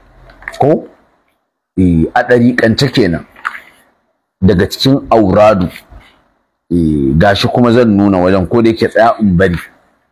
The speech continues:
na fara ɗauka, ban sani ba ko wani zai taimaka ma. Tunda shi dai ya gudu. Tsaya a sa namba, in ɗariƙa ta haifi ɗa ga shehu ya zo ya kare shi.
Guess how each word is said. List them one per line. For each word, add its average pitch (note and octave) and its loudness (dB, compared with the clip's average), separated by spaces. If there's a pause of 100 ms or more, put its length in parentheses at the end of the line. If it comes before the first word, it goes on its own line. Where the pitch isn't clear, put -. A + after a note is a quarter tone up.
(160)
na F#2 0
fara A2 0
ɗauka, F#2+ 0
ban F2 -2
sani A2 0
ba F#2 0
ko - -4
wani G2 0
zai G2 0
taimaka E2 -2
ma. D#2 0 (1000)
Tunda A#2+ 2
shi G2+ -2
dai G#2 4
ya G#2+ 2
gudu. F#2 0 (720)
Tsaya G#2 2
a A2 0
sa G#2+ -2
namba, G2 0
in A#2 2
ɗariƙa G#2 0
ta A#2+ 0
haifi G2 0
ɗa A#2 2
ga F2+ 0
shehu G#2 0
ya E2 2
zo F#2 0
ya E2+ 0
kare D#2+ -4
shi. - -14